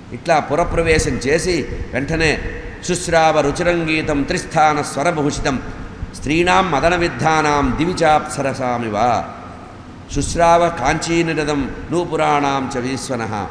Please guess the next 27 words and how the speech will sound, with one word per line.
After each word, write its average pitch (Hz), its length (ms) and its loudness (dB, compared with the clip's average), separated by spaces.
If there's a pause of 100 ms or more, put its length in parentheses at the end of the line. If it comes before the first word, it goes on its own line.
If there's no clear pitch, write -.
(360)
ఎప్పుడైతే 165 340 -2
లంకానగరంలో 160 760 0
అడుగు 135 200 2
పెట్టాడో 151 520 0 (240)
ఆ - 20 -2
రాజవీధులన్నీ 156 840 0
కనబడుతున్నాయట. 143 640 -4
పెద్ద 135 200 -4
పెద్ద 147 280 -4
చౌరస్తాలు, 156 580 0 (240)
పెద్ద 127 220 -2
పెద్ద 160 240 -2
వీధులు, 151 480 -2 (200)
పెద్ద 147 220 -2
పెద్ద 156 160 -2
భవనాలు. 127 500 -2 (800)
ఆ 139 80 4
పట్టణాల్లో 165 800 2 (200)
వాస్తుశాస్త్రం 160 1160 -2 (100)
అనుసరించి 160 800 -2 (100)
భవనాలు 156 380 2
నిర్మించారట. 139 640 -2 (460)
అందరూ 170 260 0
కూడా 175 200 4
పండితులే, 165 480 0
అక్కడ 147 160 0
బాగా 156 400 0